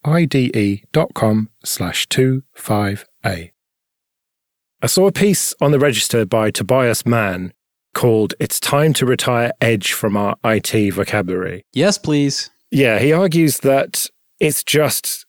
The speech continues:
Speaker 1: an overused term that doesn't really mean anything anymore because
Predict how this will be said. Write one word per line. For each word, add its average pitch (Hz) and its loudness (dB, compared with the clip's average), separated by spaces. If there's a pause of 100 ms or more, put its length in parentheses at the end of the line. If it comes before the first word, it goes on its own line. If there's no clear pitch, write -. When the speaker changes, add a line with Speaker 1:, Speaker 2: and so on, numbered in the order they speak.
(100)
Speaker 1:
an 139 2
overused 143 4
term 113 0
that 110 -2
doesn't 135 2
really 120 2
mean 113 2
anything 101 -2
anymore 98 -2
because - -4